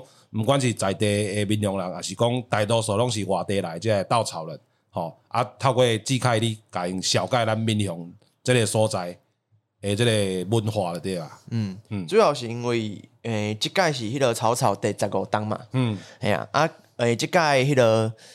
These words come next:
Speaker 2: 诶，主题啊，做回归线。
Speaker 1: 嗯，回归线。
Speaker 2: 嘿，回-，回归线，
Speaker 1: 嗯，
Speaker 2: 嘿。
Speaker 1: 回归线。
Speaker 2: 嘿，对。啊，所以吼，伊迄个 slogan 内底就有讲着，讲这回归线是要互咱来思考即个回归的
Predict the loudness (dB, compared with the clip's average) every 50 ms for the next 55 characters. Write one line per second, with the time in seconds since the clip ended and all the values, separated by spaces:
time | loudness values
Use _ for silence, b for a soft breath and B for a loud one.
0 | B B B B 0 0 2 2 2 0 0 -2 -2 0 0 2 2 4 4 4
1 | 2 0 0 2 2 4 4 2 2 -2 -4 -10 -10 -4 -2 0 0 -2 -2 -2
2 | -2 -2 -2 -4 -6 -8 -8 -10 -10 -6 -2 -2 -2 0 2 2 2 2 2 2
3 | 2 4 4 4 4 4 4 4 4 4 4 4 4 4 4 2 2 0 0 2
4 | 2 0 0 0 0 0 0 0 0 0 0 -2 -6 -8 -10 -12 _ -4 -2 -2
5 | -2 -4 -8 -12 _ -4 -2 -2 -2 -4 b b b b b b 2 4 4 4
6 | 4 4 4 4 4 4 4 2 0 0 0 2 2 4 6 6 8 6 6 4
7 | 4 2 4 4 4 4 4 2 2 4 2 2 4 2 2 2 2 2 2 0
8 | 0 -4 -10 -12 -4 -2 0 0 0 -2 -6 -12 B B B B B B B B
9 | 0 2 2 2 0 -2 -10 _ _ 2 4 6 6 4 2 -2 0 4 4 4
10 | 6 4 2 2 2 2 2 4 4 4 4 4 4 4 4 4 4 2 2 2
11 | 0 -2 -2 0 0 -2 -4 -6 -6 -4 -4 -4 -2 0 0 0 2 2 2 2
12 | 2 0 -4 B B B B 0 2 2 2 2 2 2 2 2 2 2 0 0
13 | -2